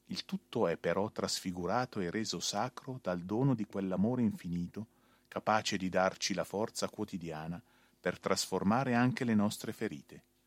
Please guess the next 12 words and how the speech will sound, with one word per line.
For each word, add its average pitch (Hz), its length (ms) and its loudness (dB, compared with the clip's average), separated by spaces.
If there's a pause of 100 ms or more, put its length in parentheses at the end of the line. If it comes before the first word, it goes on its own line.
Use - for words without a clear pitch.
(1000)
Purché 90 400 0
siano 85 360 2
ricevute 85 600 -6
lottando 82 580 -2
per 80 200 -10
l'amore, 73 480 -6 (340)
vivendo 110 540 2
per 101 180 0
l'amore, 98 540 -2
capace 101 480 -6
di 101 100 -8
trasformare 98 840 -4